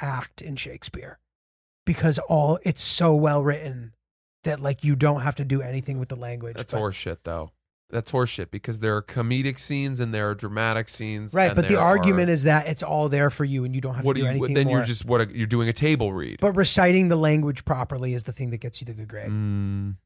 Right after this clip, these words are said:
Speaker 1: I struggled with it.
Speaker 2: I took a sh-, acting Shakespeare class in college.
Speaker 1: It's tough.
Speaker 2: I liked it.
Speaker 1: Really?
Speaker 2: Yeah.
Speaker 1: I did. I hated it. It was a
Speaker 2: Well,
Speaker 1: tough one for
Speaker 2: the
Speaker 1: me.
Speaker 2: acting classes at,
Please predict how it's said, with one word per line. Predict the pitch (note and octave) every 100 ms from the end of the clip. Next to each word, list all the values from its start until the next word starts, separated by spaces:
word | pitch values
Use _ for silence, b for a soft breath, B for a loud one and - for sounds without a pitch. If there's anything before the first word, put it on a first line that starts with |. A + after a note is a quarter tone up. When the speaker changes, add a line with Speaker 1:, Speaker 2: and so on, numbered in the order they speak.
| _ -
Speaker 1:
I | C3
struggled | - C3 C3 C3
with | C#3
it. | C3+ - _ _ _ _ _ _ - - _ -
Speaker 2:
I |
took | - D3+
a | G2+
sh-, | -
acting | F#2 F#2+ G2+
Shakespeare | G2 F2 F2+ F2
class | - E2+ F2+
in | -
college. | F2+ E2+ - _ _ _ _ _ _ _ _ -
Speaker 1:
It's |
tough. | - C3+ - _ _ _ -
Speaker 2:
I | F2
liked | F#2+ G2+ D2+
it. | C#2 _ _ _ _ _ _ _ -
Speaker 1:
Really? | D#3 D#3+ F#3
Speaker 2:
Yeah. | F3+
Speaker 1:
I |
did. | D#3 D3
I | C#3
hated | A#2 B2 A#2 A2
it. | - _ _ _ _
It | C3+
was | C3+
a |
Speaker 2:
Well, | C#3 C3 B2
Speaker 1:
tough | B2
one |
for | B2
Speaker 2:
the | C3
Speaker 1:
me. |
Speaker 2:
acting | C3+ D#3 D#3+ C3+
classes | B2 A2 A2 G#2
at, | G2+